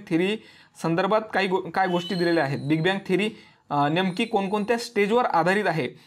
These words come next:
तर त्या संदर्भात डिस्कशन करूया आता, ठीक आहे. बघा, अ, एकदम सुरुवातीला आता बिग बँग थिअरी आपण चालू करणार आहे. बिग बँग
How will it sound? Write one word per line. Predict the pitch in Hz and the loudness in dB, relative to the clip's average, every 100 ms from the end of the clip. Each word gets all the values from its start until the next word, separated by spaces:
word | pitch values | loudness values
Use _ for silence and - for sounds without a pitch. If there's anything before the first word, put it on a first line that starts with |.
| _ - | _ -2
तर | 247 | 0
त्या | 247 240 | 2 0
संदर्भात | 220 208 202 | 0 2 2
डिस्कशन | 175 175 165 160 | 0 0 -2 0
करूया | 135 131 127 | -2 0 -2
आता, | 120 139 - _ _ _ _ _ _ _ _ _ - | -4 -10 -14 _ _ _ _ _ _ _ _ _ -8
ठीक | 165 | -6
आहे. | 151 - _ _ - | -6 -8 _ _ -4
बघा, | 214 240 240 - _ - | 0 0 -2 -16 _ -2
अ, | 156 160 165 - _ _ | 2 2 0 -6 _ _
एकदम | 202 196 254 | -2 0 0
सुरुवातीला | - 226 190 156 | 0 0 2 2
आता | 160 | 2
बिग | 180 190 | 2 2
बँग | 214 208 | 2 2
थिअरी | 214 | 2
आपण | 208 208 | 2 2
चालू | 190 180 | 0 2
करणार | 170 147 | 2 0
आहे. | 123 123 - | 0 -4 -6
बिग | 151 165 | 0 2
बँग | 165 156 156 202 | 0 -2 -2 -2